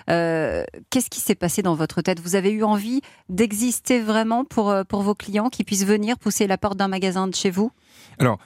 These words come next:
Speaker 2: déjà, groupe Spartoo, c'est le seul groupe en Europe, quasiment, avec cinquante pour cent de chiffre d'affaires sur Internet et cinquante pour cent de chiffre d'affaires dans des magasins. Euh, pourquoi on est dans les magasins ? Parce qu'on, on s'est rendu compte assez rapidement que sur l'Internet, les, le commerce était un commerce assez froid.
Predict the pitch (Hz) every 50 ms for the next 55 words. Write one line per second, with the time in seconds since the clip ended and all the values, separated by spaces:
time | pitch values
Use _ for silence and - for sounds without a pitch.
0 | _ _ 139 123 117 156 170 151 160 160 143 - 143 127 - - 180 180 - -
1 | 139 135 135 131 131 120 117 120 120 120 - - 135 123 143 151 - 135 120 120
2 | 123 117 110 127 143 151 - 120 107 107 113 113 117 127 139 143 143 135 110 117
3 | 120 - - 123 113 147 143 131 - 131 117 - - 131 135 131 123 117 123 123
4 | 113 113 107 - - 120 117 113 110 - - 113 110 104 - - - - - 127
5 | 123 123 117 123 113 120 139 160 151 131 110 - 127 117 - 143 135 120 131 120
6 | - 147 143 139 123 110 - 135 117 110 110 - - 135 135 139 - - 117 117
7 | 123 127 127 123 120 117 113 117 113 98 98 98 - _ _ _ - - - -
8 | - - - - - 113 117 120 127 123 - - 135 - - 190 170 160 147 139
9 | 127 127 123 123 123 120 131 127 135 175 190 196 170 139 - - - 131 139 -
10 | - - - 120 - - 127 123 131 131 139 131 - 160 151 - 139 123 - 170
11 | 151 143 131 - 131 123 131 139 151 160 151 - - 120 117 117 - 127 117 120
12 | 139 147 156 - - 110 110 113 110 - - - - - _ _ - 107 117 117
13 | - - 123 127 143 139 - - 107 - 117 110 - - 117 113 107 - - 120
14 | - - 123 - - - - 104 123 -